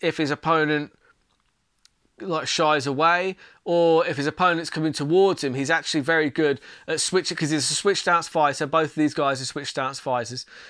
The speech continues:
And the way that Fiziev can switch back and load the left hook, or step forward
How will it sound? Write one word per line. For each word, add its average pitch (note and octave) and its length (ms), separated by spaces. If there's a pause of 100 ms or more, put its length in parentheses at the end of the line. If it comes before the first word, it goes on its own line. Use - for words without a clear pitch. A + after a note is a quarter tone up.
(320)
And C3 420 (180)
the D#3+ 120
way F#3+ 240
that E3+ 200 (220)
Fiziev E3+ 540
can D#3+ 120
switch - 400
back D3 460 (340)
and D#3 160
load E3 280
the D3+ 100
left C#3 260
hook, D3 300 (420)
or D#3+ 280
step - 320
forward C#3+ 580